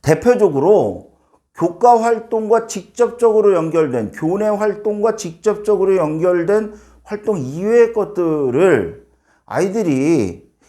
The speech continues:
입시를 위해서 너무 다른 곳에 매몰되거나 집중하는 건 오히려 학습에 해가 된다.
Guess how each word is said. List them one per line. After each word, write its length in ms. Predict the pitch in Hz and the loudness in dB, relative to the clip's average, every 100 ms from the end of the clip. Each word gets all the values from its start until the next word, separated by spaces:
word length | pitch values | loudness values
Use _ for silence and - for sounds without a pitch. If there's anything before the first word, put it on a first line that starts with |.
| _ _ | _ _
입시를 680 | 147 165 - 240 233 226 139 | -10 -10 -8 -6 -4 -2 -2
위해서 600 | 165 185 175 202 214 202 | 0 0 0 0 0 0
너무 580 | 127 156 226 240 233 208 | -2 -4 -2 0 0 -2
다른 360 | - 131 170 185 | -4 -8 -6 -6
곳에 440 | 170 175 165 127 | -6 -2 -2 -2
매몰되거나 920 | 101 117 147 165 143 127 131 135 127 | -2 -6 -4 -2 -2 0 -2 -2 -4
집중하는 580 | - 117 156 160 151 131 | -6 -14 -8 -2 -2 2
건 440 | 123 175 101 - - _ _ _ _ _ _ | 4 4 2 -8 -18 _ _ _ _ _ _
오히려 500 | 101 147 185 214 208 | -4 -4 2 2 2
학습에 920 | 202 214 - 208 185 190 175 123 - _ _ _ _ _ _ _ | 0 -6 -8 -6 -2 2 2 0 -8 _ _ _ _ _ _ _
해가 480 | 196 208 208 214 190 | -6 2 2 4 0
된다. 640 | 147 113 127 123 85 - | 0 2 4 4 0 -14